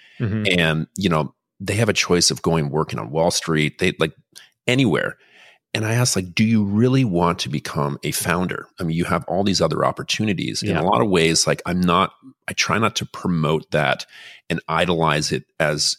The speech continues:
Speaker 2: it, it kinda sucks. I had another
Speaker 1: I would
Speaker 2: podcast.
Speaker 1: way rather be a middle of, like, my, so my cousin,
Speaker 2: Yeah.
Speaker 1: who's, like, ten years, I think he's eight years older than me.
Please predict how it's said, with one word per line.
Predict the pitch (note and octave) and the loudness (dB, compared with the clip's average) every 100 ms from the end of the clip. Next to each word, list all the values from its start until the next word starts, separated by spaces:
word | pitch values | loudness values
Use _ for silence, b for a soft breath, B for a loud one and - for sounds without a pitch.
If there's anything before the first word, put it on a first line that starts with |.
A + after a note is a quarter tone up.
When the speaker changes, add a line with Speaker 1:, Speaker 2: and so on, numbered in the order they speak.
| - | -8
Speaker 2:
it, | E2 - | -12 -10
it | - - | -14 -12
kinda | - C3+ | -8 -2
sucks. | - - A2+ D#2+ - | 0 0 0 -4 -4
I | |
had | D#2 F#2 | -2 -2
another | D#2+ F2 C#3 | 0 0 2
Speaker 1:
I | A3+ | 2
would | C4+ A#3+ | 2 0
Speaker 2:
podcast. | D#3 | 2
Speaker 1:
way | F3+ A#3 | 2 2
rather | A3 G3+ G#3 G#3 | 2 2 2 0
be | G#3+ G#3+ F3+ - | 0 0 0 -2
a | C#3+ | -4
middle | D3+ F3+ G3 | -2 0 0
of, | F3 | 0
like, | F3+ E3 E3 | 0 0 -2
my, | |
so | C3+ F3 | -2 0
my | D3+ | 0
cousin, | - G3+ D#3+ A2 G#2 - b b | 0 -2 0 -2 -4 -10 b b
Speaker 2:
Yeah. | G#2 | 2
Speaker 1:
who's, | C#3 B2 | 2 2
like, | B2+ B2+ | 0 -2
ten | - D3+ | -2 0
years, | C#3 B2+ | 0 -2
I | - C3 | -6 -8
think | E3+ | -6
he's | B2+ | -4
eight | B2 | -4
years | G#2 G#2 | -4 -6
older | G2 F#2+ | -8 -8
than | F2+ | -10
me. | F#2 F2 | -10 -12